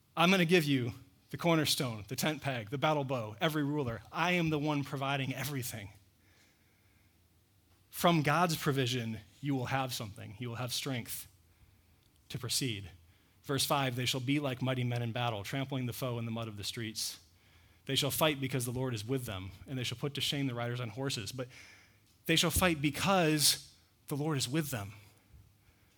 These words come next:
From God comes your strength. From God comes your ability. From God comes your tools and your weapons to be able to be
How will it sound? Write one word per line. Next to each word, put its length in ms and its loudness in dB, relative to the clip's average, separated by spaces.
From 260 2
God 360 6
comes 240 2
your 140 0
strength. 340 -2
From 160 0
God 240 0
comes 180 2
your 120 0
ability. 400 0
From 180 -2
God 240 -2
comes 240 -2
your 100 -2
tools 380 0
and 100 0
your 120 -2
weapons 380 -2
to 80 -6
be 140 -4
able 200 0
to 100 -8
be 480 2